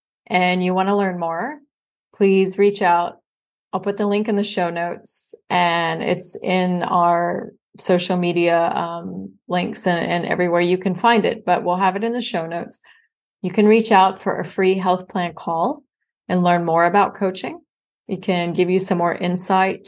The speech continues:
to what we do, but also we'd love to learn more about your health and how we can support you.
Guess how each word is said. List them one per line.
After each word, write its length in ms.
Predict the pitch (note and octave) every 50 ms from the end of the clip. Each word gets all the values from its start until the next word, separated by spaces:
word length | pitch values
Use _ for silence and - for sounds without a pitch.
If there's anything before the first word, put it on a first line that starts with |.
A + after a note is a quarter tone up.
| - -
to 420 | - F3+ E3+ E3+ E3+ E3 D#3+ D#3 - _ _ _ _ _ _
what 240 | - F#3 F#3+ - -
we 160 | F#3+ A3 C4
do, 460 | B3+ A3+ F#3+ E3+ G3 F#3+ B3 D4+ - _ _ _ _ _ _ _ _ _ -
but 420 | G3+ F#3+ F#3 F#3 F#3 F3+ - - -
also 340 | - F3+ F3+ F3+ - G3+ F#3+
we'd 180 | F#3 F#3+ F#3
love 220 | F#3 F#3 F3+ F3 F3+
to 140 | - - F#3
learn 260 | F3 E3+ E3+ E3+ E3+
more 480 | E3+ E3+ E3+ E3+ E3+ F3 F3+ F#3 - - -
about 460 | F3+ F#3 F3 E3+ E3+ E3+ - - _ _ _ _ _ _
your 240 | - B3 G#3 A#3 C4 B3+
health 480 | A3+ G3+ - - D#3 D#3 - - - - -
and 540 | - - - E3 E3 E3 E3 D#3+ D#3+ - - -
how 380 | - D3 F3 F#3+ F3 F3 F3 E3
we 180 | E3+ F3+ F3+
can 180 | F3+ - F#3 E3+
support 420 | D#3 - F3+ - - - - -
you. 260 | - - - - D3+